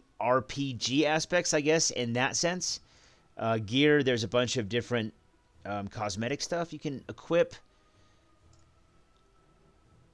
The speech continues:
I don't know what any of this is. <laughs> Anyway, here's a bunch of stuff. Um, like I said, I've played this game a lot, so I, I've got a lot of things. Doesn't matter. Let's get into this. Let's, uh, find a match.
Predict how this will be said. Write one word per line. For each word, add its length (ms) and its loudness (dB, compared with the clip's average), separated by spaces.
I 60 -4
don't 100 -2
know 80 -6
what 80 -10
any 180 -8
of 60 -10
this 180 -6
is. 380 -8
<laughs> 60 -20
Anyway, 240 8
here's 160 6
a 60 0
bunch 180 8
of 80 -2
stuff. 340 6
Um, 280 6
like 160 0
I 60 4
said, 200 4
I've 180 4
played 200 0
this 160 -2
game 200 -2
a 40 -4
lot, 240 -6
so 180 -2
I, 220 0
I've 240 -4
got 180 -2
a 60 -4
lot 180 0
of 80 -4
things. 360 -2
Doesn't 240 2
matter. 240 6
Let's 260 0
get 140 4
into 240 0
this. 360 -4
Let's, 400 0
uh, 340 6
find 300 2
a 40 0
match. 480 -2